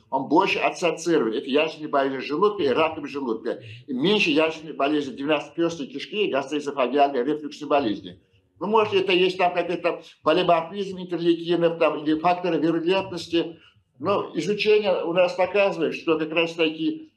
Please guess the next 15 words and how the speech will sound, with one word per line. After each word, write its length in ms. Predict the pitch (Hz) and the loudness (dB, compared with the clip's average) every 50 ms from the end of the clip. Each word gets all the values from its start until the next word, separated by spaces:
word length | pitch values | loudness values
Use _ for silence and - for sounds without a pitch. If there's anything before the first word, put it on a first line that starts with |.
| _ _ _ _ _ - | _ _ _ _ _ -6
при, 160 | - 156 165 | -4 -4 -4
у 100 | - 214 | -2 -2
больных 560 | 156 160 180 185 185 190 190 139 - - - | 2 4 4 4 4 2 -2 -4 -4 -8 -10
пилорическим 800 | - 165 170 175 170 175 175 170 - - - - 165 139 117 - - - - 117 - - | -4 0 2 2 2 2 0 -6 -10 -12 -4 -2 -2 -2 -2 -8 -14 -18 -20 -20 -10 0
хеликобактером, 1000 | 139 151 151 151 156 165 160 165 180 196 196 190 - 180 139 113 101 - - _ _ _ _ - | 0 2 2 4 2 2 2 4 4 4 2 2 0 0 0 0 -2 -4 -12 _ _ _ _ -18
ну, 100 | - - | -10 -4
конечно, 360 | - 185 185 190 185 - - | -2 0 0 0 0 -2 0
там 180 | 190 165 156 | 0 0 0
мы 120 | 156 180 180 160 165 | 0 0 0 0 0
изучали 680 | 165 156 160 160 180 185 170 170 165 160 165 156 - | 0 -4 -6 -2 2 2 4 4 2 0 -2 -2 0
там 280 | 165 156 147 143 - - | 0 2 2 0 -2 -2
частоту 420 | 170 165 156 160 170 160 160 170 | -2 -2 -2 0 0 0 2 2
обнаружения 720 | 160 156 156 165 165 160 165 160 - 175 165 147 139 - | 2 2 2 2 2 2 2 2 2 2 2 2 0 -2
как 280 | - 175 185 185 180 - | 0 0 0 0 0 0
агена. 720 | 139 151 156 151 139 165 208 226 220 180 127 104 - - | 0 0 0 0 2 2 2 2 2 0 -4 -6 -6 -8